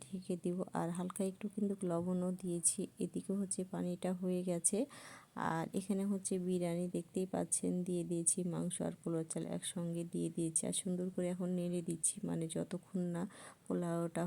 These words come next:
হয়ে আসবে, মানে বিরিয়ানিটা না হয়ে আসবে, ততক্ষণ হচ্ছে কিছুক্ষণ। আর সুন্দর মতো এখন হচ্ছে নাড়াচাড়া করে আমি সুন্দর করে হচ্ছে ঢাকনা দিয়ে ঢেকে দিব। তারপর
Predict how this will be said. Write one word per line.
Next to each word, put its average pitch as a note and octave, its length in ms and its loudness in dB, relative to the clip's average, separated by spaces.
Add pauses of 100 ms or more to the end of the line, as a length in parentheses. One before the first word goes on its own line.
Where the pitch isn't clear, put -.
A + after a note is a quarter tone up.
হয়ে F3+ 180 2
আসবে, F3 380 0
মানে E3+ 260 2
বিরিয়ানিটা E3+ 560 2
না E3+ 200 2
হয়ে F3 220 2
আসবে, E3 220 0
ততক্ষণ F3 500 -2
হচ্ছে F3+ 420 0 (640)
কিছুক্ষণ। - 400 -2 (500)
আর G3+ 160 6
সুন্দর A#3 360 10
মতো A#3 280 8
এখন G#3+ 300 6
হচ্ছে A3 200 10
নাড়াচাড়া G3+ 540 6
করে G3+ 320 2
আমি G3 220 4
সুন্দর F#3 400 4
করে F#3+ 260 2
হচ্ছে F#3 180 0
ঢাকনা F3+ 400 0
দিয়ে F3+ 280 0
ঢেকে F#3 280 0
দিব। F3 220 0 (180)
তারপর F3 360 0